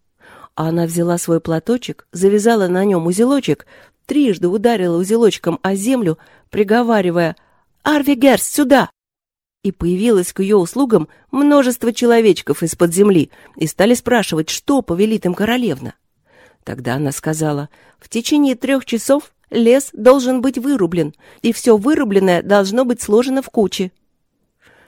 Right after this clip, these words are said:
Пошли человечки, созвали всех своих на помощь и тотчас принялись за работу. И прежде чем три часа прошли, все было сделано.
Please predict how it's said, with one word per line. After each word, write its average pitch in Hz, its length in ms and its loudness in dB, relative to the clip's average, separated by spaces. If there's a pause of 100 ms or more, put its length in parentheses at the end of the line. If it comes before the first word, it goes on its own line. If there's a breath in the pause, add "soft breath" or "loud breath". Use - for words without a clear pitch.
(180 soft breath)
Пошли - 360 -6
человечки, 196 720 0
созвали 170 500 2
всех 202 260 0
своих 170 420 -2
на 143 120 -4
помощь 220 460 -2 (320 soft breath)
и 214 120 0
тотчас 254 520 -6
принялись 180 420 0
за 165 140 -2
работу. 151 540 -4 (380 soft breath)
И 196 80 0
прежде 190 440 2
чем 180 240 0
три 185 200 -2
часа 262 300 -4
прошли, 160 440 -4 (220 soft breath)
все - 300 -4
было 190 280 2
сделано. 147 560 -4